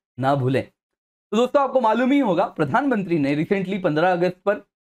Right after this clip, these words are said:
लाल किले से एक घोषणा की। इस घोषणा के तहत अगर आप देखें तो उन्होंने कहा है कि जितने भी राइस डिस्ट्रीब्यूट किए जा रहे हैं सरकार के द्वारा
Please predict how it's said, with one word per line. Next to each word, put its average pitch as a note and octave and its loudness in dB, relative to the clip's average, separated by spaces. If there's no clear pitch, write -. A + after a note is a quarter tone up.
लाल F3 2
किले G#3+ 0
से G3+ 0
एक G#3+ -2
घोषणा D3+ -2
की। D3 -2
इस C#3 -2
घोषणा E3 0
के B3 0
तहत A#3 0
अगर A3+ 2
आप A3 0
देखें A3 -2
तो B3+ 2
उन्होंने B3 2
कहा A#3+ 2
है B3+ 0
कि A#3 -4
जितने G3 0
भी A#3+ 0
राइस G#3+ -4
डिस्ट्रीब्यूट G#3+ -4
किए A#3 -4
जा G#3 2
रहे B3 0
हैं B3 -4
सरकार E3+ 0
के G3+ -2
द्वारा F#3+ 2